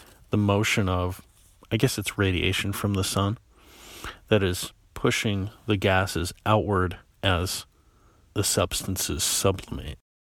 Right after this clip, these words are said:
All of the planets have a tilt, an axial tilt. Here we go. Mercury has a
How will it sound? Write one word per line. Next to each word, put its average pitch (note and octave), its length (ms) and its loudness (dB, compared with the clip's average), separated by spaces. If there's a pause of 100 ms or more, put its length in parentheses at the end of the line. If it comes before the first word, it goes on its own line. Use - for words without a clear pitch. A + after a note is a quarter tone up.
All E3 240 4
of E3+ 100 -2
the D3 100 -4
planets B2 520 0
have A2+ 240 0
a F#2+ 80 -8 (100)
tilt, - 560 -4 (760)
an F#2+ 140 -6
axial F#2+ 540 2
tilt. - 480 0
Here C#3 180 6
we F3+ 100 6
go. C3 200 8
Mercury C#3 640 8
has A#2+ 220 6
a G2 100 2